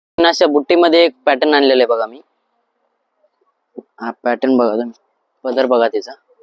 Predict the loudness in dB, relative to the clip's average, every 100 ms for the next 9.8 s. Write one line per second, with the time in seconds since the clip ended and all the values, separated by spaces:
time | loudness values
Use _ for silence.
0 | _ _ -4 0 2 2 0 2 2 2
1 | -2 -2 -2 0 0 -2 -2 -4 -6 -20
2 | _ _ _ _ _ _ _ _ _ _
3 | _ -20 _ -8 -4 0 0 2 2 4
4 | 4 2 2 2 0 0 -4 -2 -2 -2
5 | -8 -10 -8 -8 -10 -20 -20 _ -8 -8
6 | _ _ _ _ _ _ _ _ _ _
7 | _ _ _ -12 0 2 2 0 2 2
8 | 2 2 2 4 2 0 _ -8 -2 0
9 | 2 0 0 2 2 2 0